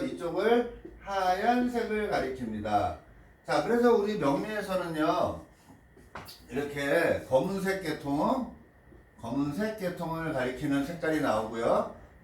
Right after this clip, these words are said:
그 다음에가 검은색은 우리가 신자진 해가지고 검은색을 얘기를 하고요. 그 다음에 사유축 그래가지고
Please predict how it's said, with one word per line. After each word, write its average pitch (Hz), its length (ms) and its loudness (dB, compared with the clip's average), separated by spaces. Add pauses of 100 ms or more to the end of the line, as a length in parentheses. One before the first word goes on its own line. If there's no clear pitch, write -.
그 143 60 0
다음에가 165 800 4 (340)
검은색은 202 760 -2
우리가 160 560 0
신자진 156 1400 0
해가지고 143 520 -4
검은색을 135 720 -4
얘기를 113 280 -6
하고요. 127 520 0 (340)
그 101 60 -12
다음에 147 460 0
사유축 147 1400 -2
그래가지고 113 880 -2